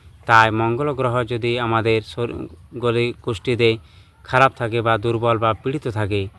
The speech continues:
তাহলে কিন্তু সেক্ষেত্রে আমাদের এইগুলির সমস্যা কিন্তু অবশ্যই দেখা দেবে। হয়তো ব্লাড প্রেশার লো থাকবে,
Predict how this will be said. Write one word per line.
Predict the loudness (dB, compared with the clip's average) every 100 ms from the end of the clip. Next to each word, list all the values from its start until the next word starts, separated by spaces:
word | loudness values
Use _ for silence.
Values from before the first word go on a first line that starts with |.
| _ _ -6
তাহলে | 4 4 4
কিন্তু | 0 -2 -4
সেক্ষেত্রে | -4 -6 -4 -6 -2 -2 -2 -2
আমাদের | -2 0 2 -2
এইগুলির | -2 -2 0 -2
সমস্যা | -2 -2 -2 -2 -4
কিন্তু | -2 0
অবশ্যই | 0 0 -2
দেখা | -2 0 0
দেবে। | 2 0 -2 -10 -20 _
হয়তো | -4 -2 0
ব্লাড | 0 0
প্রেশার | -2 -4 -4 -4 -6 -14 -16 -4
লো | 0 0
থাকবে, | 0 0 0 0